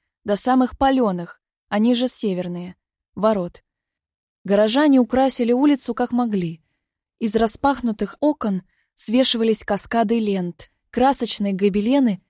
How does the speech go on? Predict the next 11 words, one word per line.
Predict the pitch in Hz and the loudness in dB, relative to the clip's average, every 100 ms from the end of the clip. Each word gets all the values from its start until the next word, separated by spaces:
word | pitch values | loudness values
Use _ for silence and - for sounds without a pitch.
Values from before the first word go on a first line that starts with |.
| _ | _
и | 202 | -4
дорогие | 185 196 190 226 240 | -2 0 -2 -2 -4
ткани. | - 208 175 165 - _ _ _ _ | -4 -6 -6 -8 -14 _ _ _ _
Даже | 190 214 202 | -2 -2 -2
чердачные | 208 - 208 220 226 - 226 220 | -4 -4 -2 -2 -2 -4 -4 -4
окошки | 233 233 247 233 - 185 | -4 -4 0 0 -2 -6
пестрели | 190 185 - 214 214 | -10 -10 -4 -2 -2
платками. | 208 214 214 - 190 180 180 - _ _ _ _ | -4 -4 -6 -6 -8 -6 -10 -14 _ _ _ _
В | - | -2
нарядной | 202 208 233 208 202 | 2 4 4 2 -2
толпе | 185 180 - 262 | -4 -8 -2 -2